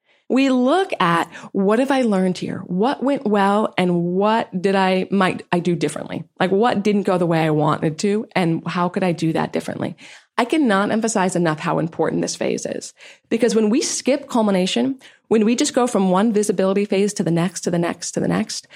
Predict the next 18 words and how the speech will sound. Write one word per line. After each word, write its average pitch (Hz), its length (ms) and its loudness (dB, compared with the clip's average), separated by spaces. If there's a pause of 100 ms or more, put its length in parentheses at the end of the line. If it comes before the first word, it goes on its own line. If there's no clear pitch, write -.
(300)
we 247 260 0
are 233 200 2
missing 233 440 2
out 208 260 2
on 185 100 2
a 170 40 4
wealth 175 540 0
of 202 80 0
information 170 560 0
that 165 140 -2
would 165 120 -4
save 180 320 0
us 170 240 -2
countless 202 800 0
days, 185 420 0
weeks, 170 400 -2
hours, 151 320 0
months - 360 -6